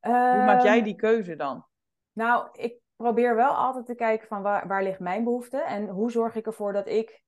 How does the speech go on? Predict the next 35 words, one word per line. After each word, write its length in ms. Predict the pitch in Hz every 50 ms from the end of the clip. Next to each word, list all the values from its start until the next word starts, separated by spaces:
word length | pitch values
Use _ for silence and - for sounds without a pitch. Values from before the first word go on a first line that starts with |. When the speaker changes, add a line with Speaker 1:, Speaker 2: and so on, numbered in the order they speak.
| _ _
Speaker 2:
de 200 | _ - 165 185
beste 460 | 170 180 190 214 214 - - 226 202 196
versie 540 | - 208 202 202 190 190 190 190 185 180 175
van 140 | - 196 180
mezelf 360 | 175 170 165 180 185 190 190
kan 140 | - 190 175
zijn 260 | 185 180 170 170 165
voor 140 | - 190 175
mijn 180 | 170 160 156
kind. 440 | 147 175 185 233 294 381 - - - _
En 240 | - - 185 175 -
ik 200 | 190 190 _ _ _ _
ken 200 | - - 220 247
mezelf, 460 | 285 285 254 247 226 226 262 311 339 -
ik 200 | - 214 196 180
ben 120 | 202 190
niet 160 | 190 233 240
de 80 | 254 220
beste 320 | 180 208 214 208 - 220
versie 260 | 185 202 190 185 180
van 100 | 180 190 185
mijn 120 | 185 175
kind 220 | - 180 175 170 -
als 200 | - 170 165 -
ik 260 | 180 170 - - _ _ _ _ _ _
heel 300 | - - 190 226 247 247
veel 380 | 233 240 220 202 208 208 196 196
tijd 480 | - 202 190 196 226 311 - - - - _
achter 320 | - - - - - - 196
elkaar 500 | 196 190 196 190 196 233 277 277 233 233 _ -
met 260 | - 185 185 185 180
hem 160 | 180 170 170
ben. 220 | 165 151 143 147
Als 200 | - - 175 165
ik 260 | 202 196 190 - -